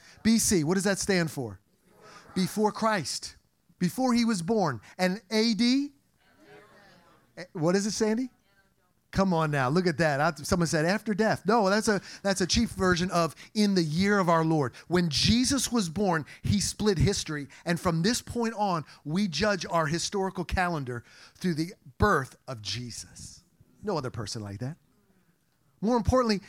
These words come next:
he's not only the intentional plan, but more importantly, he was the plan. I always think of it about God up in heaven when Adam and Eve did their crazy stuff.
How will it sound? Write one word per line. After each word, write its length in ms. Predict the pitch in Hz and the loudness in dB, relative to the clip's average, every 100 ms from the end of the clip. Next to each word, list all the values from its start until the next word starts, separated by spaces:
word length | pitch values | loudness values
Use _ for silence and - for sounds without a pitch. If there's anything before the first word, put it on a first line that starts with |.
| - | -2
he's 240 | 254 214 | 0 0
not 180 | 240 240 | 0 2
only 240 | 240 208 | 2 0
the 80 | 175 | 0
intentional 540 | 165 - 214 240 180 143 | 4 6 4 2 -2 -2
plan, 240 | 160 151 | -2 -4
but 100 | 160 | -2
more 160 | 175 190 | -2 -2
importantly, 480 | 185 196 196 170 | -2 -4 -4 -4
he 180 | 143 175 | -4 -6
was 360 | 143 151 165 127 | -4 -4 -4 -6
the 80 | 135 | -12
plan. 320 | 120 101 80 _ _ _ _ _ _ _ _ _ - | -14 -18 -18 _ _ _ _ _ _ _ _ _ -2
I 40 | 226 | 0
always 240 | 320 240 | 2 2
think 160 | 277 220 | 2 2
of 80 | |
it 40 | 196 | 2
about 340 | 185 180 135 | 2 2 2
God 240 | 185 185 175 | 2 4 4
up 120 | 170 | 0
in 60 | |
heaven 300 | 156 175 175 | 0 2 2
when 140 | 151 151 | 0 2
Adam 200 | 180 180 | 2 2
and 100 | 170 | 0
Eve 120 | 180 | 0
did 160 | 165 165 | 0 0
their 100 | 160 | -2
crazy 320 | 180 175 147 | 0 -2 -2
stuff. 380 | - 170 175 | -4 -2 -2